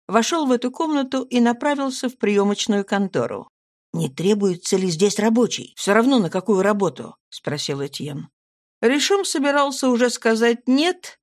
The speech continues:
но раздумал и, проходя дальше, ответил, как и другие. «Дождитесь главного штейгера, господина Дансарта». Горели четыре фонаря с рефлекторами.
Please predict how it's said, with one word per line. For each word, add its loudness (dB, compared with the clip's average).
но 4
раздумал 0
и, -2
проходя 0
дальше, 0
ответил, 0
как -2
и 4
другие. -2
«Дождитесь 2
главного 2
штейгера, 0
господина 0
Дансарта». 0
Горели 2
четыре 0
фонаря 0
с -6
рефлекторами. -2